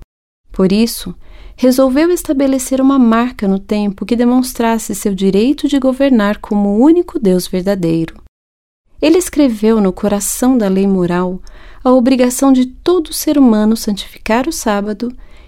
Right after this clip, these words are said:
e assim reconhecer sua autoridade divina.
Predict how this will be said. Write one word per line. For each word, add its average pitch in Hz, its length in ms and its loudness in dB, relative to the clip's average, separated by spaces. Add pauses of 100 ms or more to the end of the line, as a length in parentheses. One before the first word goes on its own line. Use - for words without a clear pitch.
(120)
e 262 80 4
assim 277 360 2
reconhecer 320 840 2
sua 247 200 -2
autoridade 247 680 -2
divina. 160 540 -2